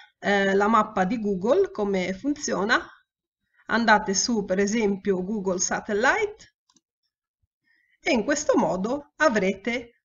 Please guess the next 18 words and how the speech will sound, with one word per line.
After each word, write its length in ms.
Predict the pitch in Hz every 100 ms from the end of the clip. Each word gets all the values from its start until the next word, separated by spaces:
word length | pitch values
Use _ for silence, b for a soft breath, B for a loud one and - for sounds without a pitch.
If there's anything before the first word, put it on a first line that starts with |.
| _
appunto 500 | 233 233 175 190 202
la 100 | 175
vostra 680 | 170 175 - 170 156 175 214
mappa. 580 | 196 151 - 180 202 - _ _ _ b b b b b b _
Ora, 220 | 294 233
che 120 | 277
cosa 240 | 277 392
vogliamo 440 | 349 277 240 214 220
fare? 600 | - 180 180 185 - -
Vogliamo 440 | - 311 311 240 226
prov-, 320 | 330 370 -
innanzitutto 840 | 254 262 262 269 - 359 359 -
vogliamo 460 | 311 247 240 214 208
controllare 1000 | 262 339 339 320 262 202 190 214 294 - _
come, 680 | _ 339 294 285 302 311 - _ _ _ _ B B B
come 260 | _ 277 269
è 20 |
stata 540 | 262 220 220 220 214